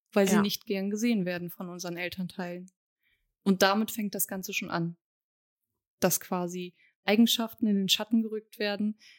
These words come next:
Speaker 1: und dass wir gewisse Dinge schon im Kindesalter nicht ausleben, weil wir zu laut sind, weil wir zu hibbelig sind, weil wir, keine Ahnung,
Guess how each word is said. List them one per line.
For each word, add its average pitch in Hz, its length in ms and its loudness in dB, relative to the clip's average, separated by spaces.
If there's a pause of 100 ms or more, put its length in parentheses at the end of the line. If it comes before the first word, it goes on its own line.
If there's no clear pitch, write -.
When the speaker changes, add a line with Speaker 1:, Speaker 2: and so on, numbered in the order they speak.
Speaker 1:
und 185 160 -4
dass 185 160 4
wir 185 420 -2
gewisse 202 400 2
Dinge 202 400 -2
schon 190 320 0
im 180 160 -6
Kindesalter 240 720 2
nicht 202 240 0
ausleben, 240 760 2 (160)
weil 190 160 2
wir 180 100 0
zu - 120 0
laut 226 320 0
sind, 214 460 -2 (600)
weil 185 160 2
wir 185 100 0
zu - 160 -2
hibbelig 202 500 0
sind, 190 480 -4 (640)
weil 180 220 2
wir, 175 440 -6 (920)
keine 196 280 2
Ahnung, 175 360 -4